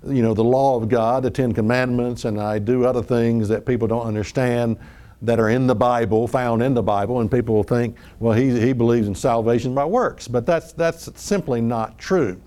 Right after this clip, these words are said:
What I'm beginning to see is that there are a lot of non-religious people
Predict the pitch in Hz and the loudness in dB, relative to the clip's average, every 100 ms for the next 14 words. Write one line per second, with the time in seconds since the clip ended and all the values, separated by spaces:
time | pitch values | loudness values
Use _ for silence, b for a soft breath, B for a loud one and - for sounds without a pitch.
0 | B B B B B 139 151 214 170 135 | B B B B B 0 2 0 0 2
1 | 131 117 104 - 123 117 127 113 104 131 | 2 2 0 0 2 2 2 2 2 0
2 | 127 143 147 135 127 127 147 147 120 117 | 0 0 0 2 2 2 2 0 0 0
3 | 120 170 277 247 120 110 117 113 95 92 | 0 0 0 0 2 2 2 0 -2 -4
4 | - 107 92 90 85 85 | -2 -2 -2 -4 -8 -10